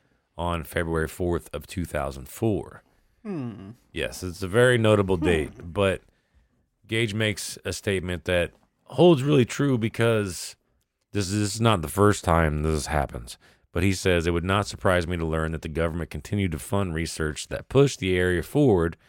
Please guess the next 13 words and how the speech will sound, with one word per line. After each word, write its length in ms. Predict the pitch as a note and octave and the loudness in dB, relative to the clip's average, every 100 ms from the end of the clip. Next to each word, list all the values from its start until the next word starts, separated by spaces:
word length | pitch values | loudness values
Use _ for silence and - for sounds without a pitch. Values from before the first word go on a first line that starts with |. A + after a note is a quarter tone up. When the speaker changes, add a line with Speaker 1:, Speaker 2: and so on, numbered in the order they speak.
| _ _ - | _ _ -4
Speaker 1:
without 440 | F#2 F2+ F2 D#2 | -2 4 4 2
calling 340 | - E2 D2+ D2 | 2 4 4 2
a 80 | D2 | 4
LifeLog." 580 | F2+ E2 - D2+ - - _ _ _ - | 4 4 2 -2 -2 -10 _ _ _ -2
So, 360 | - A#2 F#2+ - - _ | 6 6 6 2 -20 _
essentially, 520 | - C#3+ C#3 G2+ F#2 F2+ | 0 2 4 6 4 2
the 120 | F#2 | 2
government 380 | G#2 G#2 F#2+ F2 | 4 6 4 4
does 160 | F2+ | 4
what 80 | E2 | 2
the 60 | E2 | 2
government 400 | F2+ E2 D2+ F2 | 2 2 -2 2
does. 360 | A2 F2+ D#2+ | 4 4 0